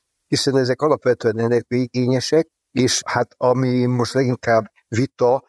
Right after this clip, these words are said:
az akkumulátor, annak a gyártása, majd a hulladék feldolgozása. Ezek ráadásul vízigényesek, és a környezeti szempontok szempontjából is, ebből a szempontból is kritikusnak számítanak. Tehát itt a kutatói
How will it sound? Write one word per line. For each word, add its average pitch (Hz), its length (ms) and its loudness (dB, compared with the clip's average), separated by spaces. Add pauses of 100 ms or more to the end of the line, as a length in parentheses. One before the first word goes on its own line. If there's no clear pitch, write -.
(160)
az 104 120 -6
akkumulátor, 117 1040 0 (220)
annak 120 280 0
a 107 60 0
gyártása, 110 720 -2
majd 117 220 2
a 110 80 0
hulladék 113 420 0
feldolgozása. 123 1160 0 (100)
Ezek 120 220 0
ráadásul 120 640 0
vízigényesek, 131 880 -2
és - 200 -2
a 123 120 0
környezeti 123 520 -2
szempontok 120 640 -2 (260)
szempontjából 113 920 0
is, - 320 -4 (140)
ebből 117 240 0
a 110 40 0
szempontból 117 560 0
is 117 220 -2
kritikusnak 110 580 -2
számítanak. 113 640 -2
Tehát 131 280 0 (340)
itt 170 360 -2
a 117 180 2
kutatói 127 880 0